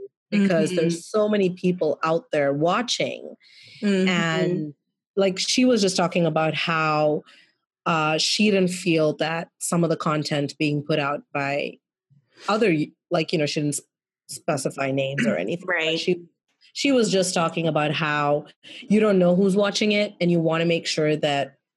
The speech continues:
Speaker 1: the content you're putting out is responsible so that, uh, you know, kids can watch it, and you're s-, at
Speaker 2: Right.
Speaker 1: such an impressionable age
Speaker 2: Right.
Speaker 1: anyways,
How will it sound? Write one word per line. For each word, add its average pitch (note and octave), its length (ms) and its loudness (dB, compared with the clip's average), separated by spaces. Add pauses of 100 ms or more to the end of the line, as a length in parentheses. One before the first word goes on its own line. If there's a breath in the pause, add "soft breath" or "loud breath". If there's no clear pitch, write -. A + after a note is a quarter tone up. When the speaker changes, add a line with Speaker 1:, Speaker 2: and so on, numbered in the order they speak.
Speaker 1:
the F3+ 120 0
content F3 460 0
you're D#3+ 100 0
putting D#3 300 0
out D3 180 0
is D#3+ 160 0
responsible F3 760 2
so E3+ 160 -2
that, D3+ 340 -2 (720 loud breath)
uh, D#3+ 320 2 (100)
you C4+ 120 4
know, A3+ 120 4
kids A4 320 -2
can A3+ 200 2
watch F3+ 280 2
it, F3+ 80 2
and E3 140 2
you're E3+ 80 4
s-, F3 160 0
at A#3 100 -2
Speaker 2:
Right. A3+ 240 2
Speaker 1:
such - 100 -2
an A3 80 2
impressionable E3+ 720 -2
age F#3+ 560 -2
Speaker 2:
Right. F#3 140 0
Speaker 1:
anyways, C#4 500 0